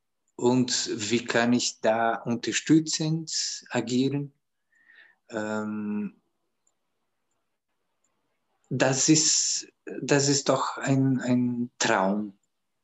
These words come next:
Also da ganz, äh, bewusst gut zu handeln.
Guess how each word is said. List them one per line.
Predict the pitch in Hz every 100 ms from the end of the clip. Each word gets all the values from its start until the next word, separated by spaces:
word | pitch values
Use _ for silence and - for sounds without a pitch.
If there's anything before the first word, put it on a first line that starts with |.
| _ _ _ _ _ _ _ -
Also | 101 113
da | 101 113 117
ganz, | 110 104 113 120 - - - - - -
äh, | 110 110 107 107 107 98 _ _ _ -
bewusst | 104 113 - 107 127 151 - - - - - - _ _ _ _ _ _ _ _ _ _ _ _ _ _ _ _ -
gut | 107 151 160 - - - - - - - _ _ _ _ _ _ _ _ _ _ _ _ _ _ _ _ _ _ -
zu | - 113 113
handeln. | 123 120 98 95